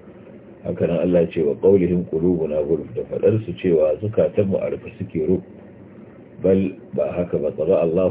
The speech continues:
عليها بكفرهم"، Allah ya rufe zukatansu ne saboda kafircinsu. "فقليلا، آه، فلا يؤمنون إلا قليلا"،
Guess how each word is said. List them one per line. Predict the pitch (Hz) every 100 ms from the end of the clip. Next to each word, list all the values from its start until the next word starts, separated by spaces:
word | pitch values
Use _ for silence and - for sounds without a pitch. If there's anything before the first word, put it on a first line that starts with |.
| 87
عليها | 76 87 98 98
بكفرهم"، | 92 - - 73 71 - -
Allah | 87 82
ya | 82 95
rufe | 101 92 78
zukatansu | 92 92 78 101 98 85
ne | 101 98 - 101
saboda | 82 69 -
kafircinsu. | 80 - 82 - 64 - - - - - - - -
"فقليلا، | 80 71 71 87 95 92 90 - - -
آه، | 82 80
فلا | 76 82 98
يؤمنون | 71 85 92 82 73
إلا | 80 -
قليلا"، | 65 69 64